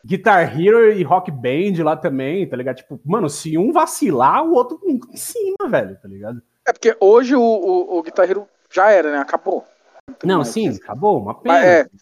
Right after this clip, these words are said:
Speaker 2: mas
Speaker 1: pena.
Speaker 2: é
Speaker 1: Eu nunca gostei, nunca fui o cara de jogar, mas eu tô ligado no, no valor que isso tinha e, pô, no
Speaker 2: Sim.
Speaker 1: sucesso que fez, tá ligado?
Speaker 2: Sim. Mas e-, ele só acabou por, tipo assim, porque a Activision viu que,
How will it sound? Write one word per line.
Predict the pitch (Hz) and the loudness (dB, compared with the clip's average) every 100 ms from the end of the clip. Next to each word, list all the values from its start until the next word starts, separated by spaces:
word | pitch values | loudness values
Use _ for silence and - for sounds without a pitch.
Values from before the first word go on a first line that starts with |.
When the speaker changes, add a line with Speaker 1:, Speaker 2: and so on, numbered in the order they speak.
| _ | _
Speaker 2:
mas | 202 208 | 0 0
Speaker 1:
pena. | 240 180 | 2 2
Speaker 2:
é | 180 180 | 6 6
Speaker 1:
Eu | 185 | 4
nunca | 190 233 | 0 -2
gostei, | 302 - 208 | -4 0 0
nunca | 208 214 208 | 2 2 0
fui | 214 | 2
o | 190 | 0
cara | 175 | 0
de | 156 | 0
jogar, | 160 143 | 0 0
mas | 175 214 | -2 -2
eu | 151 | -4
tô | 127 | -6
ligado | 139 180 147 220 415 | -6 0 0 0 -2
no, | 453 427 | -4 -4
no | 330 180 | -4 0
valor | 196 165 165 262 | 2 2 0 -2
que | |
isso | - 180 | -6 -14
tinha | 139 - 123 190 359 | -16 -12 -8 -8 -4
e, | 359 | -4
pô, | - 208 | -4 -4
no | 151 | -2
Speaker 2:
Sim. | 180 | -4
Speaker 1:
sucesso | 151 143 - - | -4 -4 -4 -8
que | 214 | -16
fez, | - 165 127 - | -6 -4 -4 -6
tá | 92 | -18
ligado? | 90 85 - - | -18 -18 -18 -16
Speaker 2:
Sim. | - 240 - - - | -14 -14 -18 -20 -4
Mas | 226 233 | 0 4
e-, | 277 | 4
ele | 208 254 | 6 4
só | 247 269 | 2 2
acabou | 285 277 190 233 | 2 2 2 0
por, | 262 247 214 220 | 0 -6 -8 -20
tipo | - 302 | -2 -2
assim, | 302 233 | 0 -2
porque | 240 233 | -4 2
a | 240 240 | 4 4
Activision | 247 - 220 226 226 226 | 0 -6 -6 -6 -4 -6
viu | 202 220 233 | -6 -8 -8
que, | 233 233 226 220 | -8 -8 -6 -8